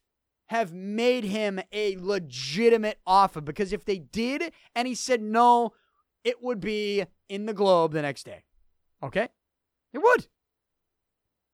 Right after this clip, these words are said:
Or someone would get it. The Red Sox would leak that out.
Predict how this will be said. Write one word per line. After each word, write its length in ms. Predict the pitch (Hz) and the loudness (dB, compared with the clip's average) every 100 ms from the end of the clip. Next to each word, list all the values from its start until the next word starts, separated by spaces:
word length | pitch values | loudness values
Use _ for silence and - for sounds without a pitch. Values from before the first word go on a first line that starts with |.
| _ _ - | _ _ 0
Or 120 | 330 | 0
someone 400 | - 415 508 466 | 2 2 4 4
would 100 | 254 | 4
get 160 | 208 294 | 4 4
it. 160 | 523 _ _ _ _ _ _ _ - - _ - _ - _ | 2 _ _ _ _ _ _ _ -20 -20 _ -20 _ -20 _
The 100 | 330 | -4
Red 200 | 349 480 | 4 4
Sox 300 | - 508 508 | 6 2 4
would 180 | 453 359 | -2 -2
leak 240 | 339 381 - | -2 -2 0
that 200 | 330 311 | 2 4
out. 260 | 277 156 | 2 0